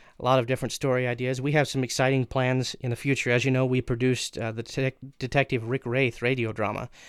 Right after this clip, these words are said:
um, a couple of years ago, and we've had some very positive responses from that, and we're hoping to come out with a novelization of those episodes,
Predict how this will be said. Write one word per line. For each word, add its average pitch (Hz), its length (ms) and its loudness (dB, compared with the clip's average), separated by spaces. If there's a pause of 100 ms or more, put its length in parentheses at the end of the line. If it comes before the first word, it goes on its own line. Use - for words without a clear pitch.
(300)
um, 107 200 -2
a 110 60 -6
couple 139 240 0
of 113 100 -4
years 120 220 0
ago, 80 480 -8
and 117 260 -4
we've 123 140 -2
had 143 160 4
some 135 140 0
very 127 200 2
positive 127 420 -2
responses 120 640 -4 (340)
from 113 240 0
that, 113 260 2
and 101 400 -4
we're 120 200 -2
hoping 127 280 2
to 113 80 -6
come 135 180 0
out 120 200 2
with 120 160 -4
a 117 60 -2
novelization 123 840 0 (160)
of 117 180 -6
those 117 220 0
episodes, 113 720 -4